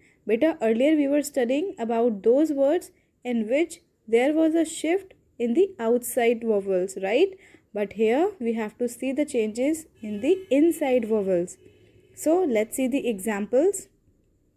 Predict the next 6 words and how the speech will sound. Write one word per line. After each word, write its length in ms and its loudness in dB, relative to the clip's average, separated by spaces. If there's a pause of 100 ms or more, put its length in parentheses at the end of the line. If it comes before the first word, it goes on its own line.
(140)
We 140 -6
can 220 4
see 240 0
clearly 480 2 (920)
foot, 520 -2 (720)
feet, 680 -10